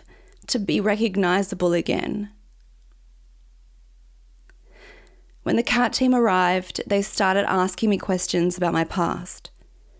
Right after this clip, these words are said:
They were particularly interested in my history with anorexia. The recovery rates for people with severe eating disorders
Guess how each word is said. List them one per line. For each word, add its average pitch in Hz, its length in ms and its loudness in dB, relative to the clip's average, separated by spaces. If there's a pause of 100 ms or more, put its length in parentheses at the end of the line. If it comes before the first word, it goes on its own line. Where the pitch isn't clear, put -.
(380)
They 220 80 0
were 220 80 6
particularly 269 680 0
interested 233 640 0
in 208 160 0
my 196 140 2
history 220 480 0
with 196 100 0
anorexia. 190 720 0 (1300)
The 233 80 2
recovery 247 600 2
rates 220 440 2
for - 80 -2
people 220 380 0
with 208 180 2
severe 220 720 0
eating 202 300 2
disorders 208 600 0